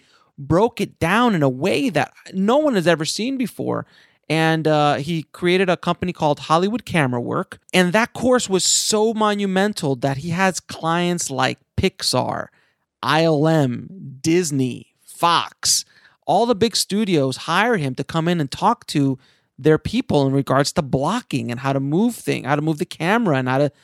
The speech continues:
tell story visually. It, it, it's been pretty amazing, pretty remarkable, uh, what he was able to do with that. And I bought that course years ago, and it's been influential to me. He also did another one called Hot Moves about how to make, uh,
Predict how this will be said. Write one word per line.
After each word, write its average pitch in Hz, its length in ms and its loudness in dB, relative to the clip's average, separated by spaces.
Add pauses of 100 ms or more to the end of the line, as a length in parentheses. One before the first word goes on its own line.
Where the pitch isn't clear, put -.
(300)
tell 175 180 2
story 180 360 2
visually. 160 560 2
It, 113 280 -2
it, - 100 -6
it's - 200 -4
been 175 180 0
pretty 320 300 0
amazing, 190 420 2
pretty 208 220 -4
remarkable, 139 720 0 (380)
uh, 120 140 2
what 139 160 4
he 143 60 4
was 135 140 2
able 135 200 2
to 127 80 -12
do 180 200 2
with 254 160 -2
that. 107 280 -2 (300)
And 160 260 2
I 170 160 2
bought 190 260 0
that 180 180 2
course - 460 0
years 175 500 2
ago, 127 320 2
and 127 80 0
it's 123 120 -4
been 135 280 0
influential 143 580 0
to - 140 -6
me. 131 120 0
He 131 60 2
also 135 200 0
did 127 140 -4
another 208 300 0
one 202 200 -2
called 139 260 -4
Hot 139 220 -2
Moves 190 460 2 (320)
about 131 200 -2
how 139 100 4
to 135 60 2
make, 135 300 -2
uh, 127 420 0